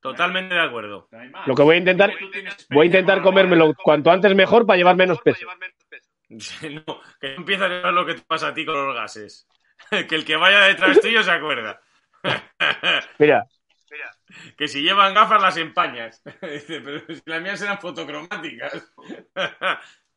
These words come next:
Speaker 3: Aquí llevo yo el marroneo.
Speaker 1: Ah, ahí ahora, aquí llevas el, el Triforza, en los chismes esos.
Speaker 3: El trifo-,
Speaker 2: Ah,
Speaker 3: el Triforza.
Speaker 2: ya,
Speaker 3: No,
Speaker 1: sí, sí.
Speaker 3: no llevo Triforza, ¿eh?
Speaker 1: ¿Qué llevas, isotónico o qué llevas?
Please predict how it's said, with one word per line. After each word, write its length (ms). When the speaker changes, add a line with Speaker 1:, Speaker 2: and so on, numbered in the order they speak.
Speaker 3:
Aquí 200
llevo 220
yo 100
el 80
marroneo. 340
Speaker 1:
Ah, 300
ahí 200
ahora, 260
aquí 180
llevas 340
el, 640
el 140
Triforza, 560
en 120
los 120
chismes 300
esos. 420
Speaker 3:
El 160
trifo-, 300
Speaker 2:
Ah, 160
Speaker 3:
el 120
Triforza. 320
Speaker 2:
ya, 220
Speaker 3:
No, 280
Speaker 1:
sí, 80
sí. 320
Speaker 3:
no 100
llevo 180
Triforza, 500
¿eh? 40
Speaker 1:
¿Qué 120
llevas, 220
isotónico 600
o 60
qué 100
llevas? 460